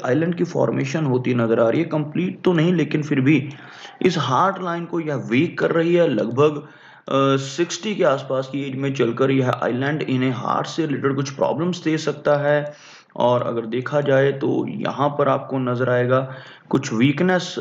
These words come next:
हार्ट की line में यहाँ पर भी। तो हार्ट की line में कुछ weaknesses का होना यहाँ पर शो करता है कि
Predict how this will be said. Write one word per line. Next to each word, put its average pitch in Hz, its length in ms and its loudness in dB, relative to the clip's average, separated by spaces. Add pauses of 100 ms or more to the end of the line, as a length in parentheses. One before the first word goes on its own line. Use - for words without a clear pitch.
हार्ट 110 280 -4
की 131 60 -6
line 127 180 -4
में 127 140 -4
यहाँ 135 340 -2
पर 139 200 0
भी। 135 300 0 (460)
तो 196 320 4
हार्ट 190 360 -2
की 240 100 -6
line 214 200 0
में 220 160 -4
कुछ 226 200 -10
weaknesses 202 560 -2
का 220 140 2
होना 165 420 0
यहाँ 185 300 0
पर 185 180 -4
शो 180 380 2
करता 185 400 2
है 175 80 2
कि 180 420 -2